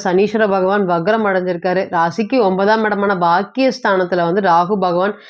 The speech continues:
ராசிக்கு பன்னெண்டாம் இடத்துல செவ்வாய் பகவான், ராசிக்கு பதினொன்னாம் இடத்துல குரு பகவான். அஞ்சு ஒன்பது ரெண்டாயிரத்தி இருபத்தி நாலாம் தேதிக்கு மேல புதன் பகவான் சிம்மத்துக்குமே,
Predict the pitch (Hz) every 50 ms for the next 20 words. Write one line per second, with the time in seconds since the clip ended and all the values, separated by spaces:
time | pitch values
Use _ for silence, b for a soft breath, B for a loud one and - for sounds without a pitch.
0 | B B B B - 180 170 170 170 170 - 233 220 269 220 214 202 202 208 214
1 | 226 226 226 220 214 220 220 220 208 - 196 180 185 208 208 202 208 196 190 196
2 | 208 240 262 254 - - 190 185 180 175 - 233 208 277 240 - 185 170 175 180
3 | 196 214 233 240 240 220 196 185 - 214 254 247 190 175 175 185 214 202 202 190
4 | 170 175 170 175 170 165 b b b b b _ _ _ _ _ b b b b
5 | _ _ _ _ _ _ _ _ _ - 190 196 226 233 214 233 294 349 - -
6 | 196 196 202 196 208 202 220 262 233 202 190 190 202 208 208 220 214 196 196 196
7 | 190 190 196 196 190 190 180 190 185 180 175 180 185 180 180 208 226 202 190 185
8 | 208 226 240 220 226 208 196 196 196 196 196 - 214 208 226 247 262 240 254 -
9 | 208 - - 196 190 202